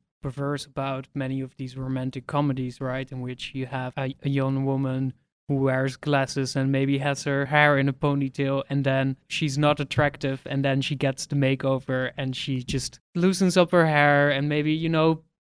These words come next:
opens up one button of her blouse and gets rid of the glasses, and suddenly she's a stunner. <laughs> But she's like, "Well, she was <laughs> pretty attractive all the time." But it does get into the core of the question, maybe, that there's the first mechanism that we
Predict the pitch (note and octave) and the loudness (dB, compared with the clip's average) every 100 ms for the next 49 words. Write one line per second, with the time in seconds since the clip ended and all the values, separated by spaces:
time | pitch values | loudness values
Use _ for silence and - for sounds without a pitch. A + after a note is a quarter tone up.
0 | _ F3 E3+ E3+ F3 E3 - D#3+ D#3+ D#3 | _ 0 0 0 2 2 2 2 4 4
1 | D#3 D#3 D#3 D3+ D#3 C#3 D3 C#3 C#3+ C#3+ | 4 4 2 0 -2 2 4 4 2 0
2 | - C3+ C3+ C3 D#3+ C#3+ - D#3+ D#3+ D#3 | -2 -2 0 0 0 -2 2 2 2 0
3 | D3+ D3 D3 C#3+ D3 - C#3 - C#3 C3 | -2 2 0 0 -4 -4 -4 -2 -2 -2
4 | C3 - C3+ B2+ - - E3+ D3 B2+ B2 | -2 -4 -6 -6 -8 2 4 4 2 -4
5 | C#3+ D3+ A3 G#3+ - A#3 G#3 D3+ G3 D#3+ | -6 0 4 4 2 2 2 0 -4 -4
6 | C3+ - - D#3 - - D3 - - D#3 | -6 -12 -14 -14 -10 -10 -10 -10 -8 -8
7 | - D3 D#3 D3+ D3 D#3 - _ _ - | -8 -6 -4 -4 -4 -6 -8 _ _ 0
8 | F3 F3+ - F3 E3 E3+ E3+ D#3 D#3 D#3 | 2 2 2 4 4 4 2 0 0 -4
9 | D3+ D3 C3+ - C3+ D3+ D3 - - D3+ | 0 -2 -2 -6 -2 0 0 -4 -4 -2
10 | D3+ - D#3+ D3+ D#3 D#3 C#3+ C#3 - _ | -2 -2 -2 0 0 0 -2 -6 -8 _
11 | C#3+ C#3+ D#3 D3 C#3+ - D3+ D#3 - D3+ | -2 -2 2 0 0 -4 -2 0 0 0
12 | D3+ D3+ D3 C#3+ C3 C3 C3 C3 - D3+ | -2 -2 -2 -2 -4 -4 -4 -6 -6 -2
13 | D#3+ | -2